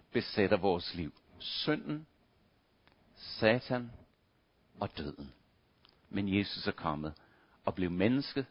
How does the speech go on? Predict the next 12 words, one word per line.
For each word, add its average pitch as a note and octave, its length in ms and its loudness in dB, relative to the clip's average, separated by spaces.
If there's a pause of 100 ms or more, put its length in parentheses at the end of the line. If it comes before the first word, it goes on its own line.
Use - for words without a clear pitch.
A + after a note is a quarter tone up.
(100)
for - 180 -2
at F2+ 140 -2
gøre E2 320 0
det. D2+ 140 -2 (1000)
Og - 80 2
han E3+ 220 2 (140)
opfylder E3+ 640 4 (120)
alt F3 360 4
det, D#3+ 160 8
som C3 280 -2
Gamle C3+ 320 6
Testamente A2 800 0